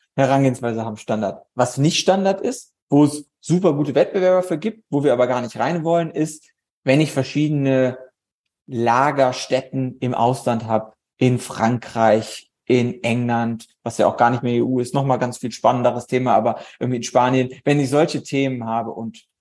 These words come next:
da die Warenbewegung habe. Das ist was, das sollte aber auch <laughs> niemand annehmen, der jetzt den Podcast zum ersten Mal hört und sich irgendwie über E-Commerce versucht,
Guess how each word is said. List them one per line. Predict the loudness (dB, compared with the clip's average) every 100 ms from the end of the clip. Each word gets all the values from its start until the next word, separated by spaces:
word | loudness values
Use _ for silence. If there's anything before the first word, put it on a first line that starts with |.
| _ _
da | 2 4
die | 4 4
Warenbewegung | 2 2 -4 -6 -6 -8
habe. | -12 _ _ _ _ _ 0
Das | 0 0
ist | -4 2
was, | 2 2 -8 _ _ _ _ _ _
das | -4
sollte | 2 2 2 2
aber | 2 2 2
auch | 0 -4 -10 -16 _
<laughs> |
niemand | -2 2 2 2 0
annehmen, | -2 0 0 0 0 -2 -4 -6
der | -4
jetzt | -2 -2 -4
den | -6
Podcast | -2 -2 -2 -6 -6
zum | -4
ersten | -2 -2 -6
Mal | -4
hört | 2 4 2 -2 -12 _ _
und | -2 0 -2 -4
sich | -6 -2
irgendwie | -2 -2 -2
über | 0 0
E-Commerce | 0 0 0 0 4 4 4 -4 -16 _ _ _ _ _ _ _ _ _
versucht, | -8 -2 -2 -4 -12